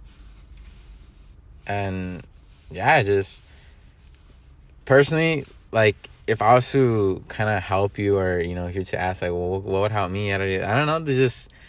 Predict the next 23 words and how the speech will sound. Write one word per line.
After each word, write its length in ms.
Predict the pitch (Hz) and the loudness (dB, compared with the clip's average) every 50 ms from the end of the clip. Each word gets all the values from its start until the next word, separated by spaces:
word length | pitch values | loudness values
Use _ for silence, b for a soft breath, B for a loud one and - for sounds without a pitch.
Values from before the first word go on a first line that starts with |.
| b b b b b | b b b b b
sit 240 | - - 127 131 131 | -2 0 0 0 2
to 120 | - 139 | 0 0
yourself 380 | 135 135 127 - 131 135 131 123 | 0 2 2 0 0 0 0 -2
and 160 | 107 104 - | -4 -4 -4
think, 240 | - 117 131 135 120 | -4 -4 -4 -2 -2
like, 180 | 110 98 90 87 90 98 - B B B B B | -2 -2 -2 -4 -8 -10 -12 B B B B B
ask 280 | B - 156 196 - - | B 4 4 4 4 2
yourself, 440 | 202 190 180 - - 175 170 170 147 | 2 2 2 2 2 2 2 2 2
this 180 | 151 156 151 | 0 -2 -2
is 120 | 160 160 139 | -2 -2 -2
the 80 | 135 | -2
main 320 | 117 107 107 107 107 107 104 | -2 0 0 -2 -2 -2 -4
thing 180 | - 104 101 | -4 -6 -6
right 80 | 101 98 | -4 -4
here. 140 | 98 92 - - | -4 -4 -4 -2
Ask 280 | 101 104 117 123 - - | 0 2 2 2 0 0
yourself 480 | 143 135 - 143 139 131 120 117 - - b b b b b b b | -2 0 2 4 4 4 4 0 -4 -18 b b b b b b b
why 640 | 95 87 90 90 92 98 104 113 123 131 131 131 127 123 - | -4 0 2 4 4 6 6 4 4 2 0 -2 -6 -10 -10
you're 200 | - 98 101 95 | -6 -4 -4 -4
doing 640 | 87 82 80 87 87 90 92 95 95 95 95 92 - | -4 -6 -8 -8 -8 -6 -6 -4 -4 -6 -6 -8 -6
what 200 | - 92 87 85 | -6 -6 -6 -6
you're 140 | 87 85 82 | -8 -10 -12
doing. 500 | 87 104 85 87 - - - - - | -10 -10 -10 -10 -12 -14 -16 -16 -18